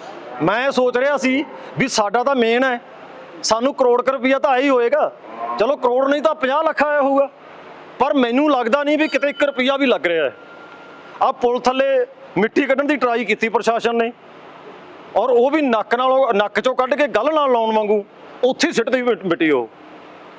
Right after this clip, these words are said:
ਮਤਲਬ ਪ੍ਰੈਕਟੀਕਲ ਜਿਹੜਾ ਵਰਕ ਹੈ ਕਿਤੇ ਨਹੀਂ ਹੋ ਰਿਹਾ। ਆਪਾਂ ਅੱਜ ਇਹ ਸੋਚਣ ਵਾਸਤੇ ਇਕੱਠੇ ਹੋਏ ਹਾਂ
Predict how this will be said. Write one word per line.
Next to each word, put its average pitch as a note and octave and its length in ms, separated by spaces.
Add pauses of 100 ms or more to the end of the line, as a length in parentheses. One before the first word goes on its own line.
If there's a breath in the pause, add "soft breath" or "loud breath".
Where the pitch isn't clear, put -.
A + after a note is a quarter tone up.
(540)
ਮਤਲਬ D4 200
ਪ੍ਰੈਕਟੀਕਲ D4+ 560 (300)
ਜਿਹੜਾ C#4+ 200
ਵਰਕ G#3+ 380
ਹੈ C#4 80
ਕਿਤੇ C4 300
ਨਹੀਂ A3+ 120
ਹੋ G3 160
ਰਿਹਾ। G#3 320
ਆਪਾਂ C4+ 280
ਅੱਜ A#3+ 100
ਇਹ D4 140
ਸੋਚਣ C4 340
ਵਾਸਤੇ C4+ 300
ਇਕੱਠੇ C4 280
ਹੋਏ A3+ 200
ਹਾਂ B3+ 180